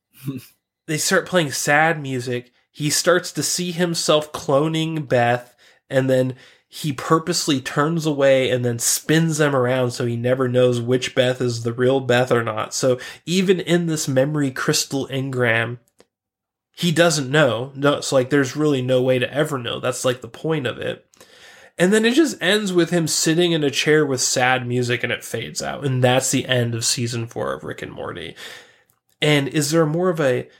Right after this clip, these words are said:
Speaker 2: perfect ending to such a weird season that you just don't quite understand, like, what was happening?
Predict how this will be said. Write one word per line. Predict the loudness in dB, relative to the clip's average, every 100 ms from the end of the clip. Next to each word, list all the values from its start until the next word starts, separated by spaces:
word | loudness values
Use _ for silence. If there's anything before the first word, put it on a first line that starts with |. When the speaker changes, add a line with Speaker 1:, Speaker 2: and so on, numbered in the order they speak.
| _ _ _
Speaker 2:
perfect | -2 2 4 2 0
ending | 0 0 0 -2
to | -4
such | -2 0 2
a | 0
weird | 0 2 4 4 4
season | 0 0 0 0 -4
that | -4
you | -4
just | -4 -4 0
don't | 0 0
quite | -8 -2 0 0
understand, | -2 0 2 2 2 2 0 -2
like, | -6 -10
what | -12 -4 0 0 0
was | -6 -2
happening? | -2 -2 -8 -14 -16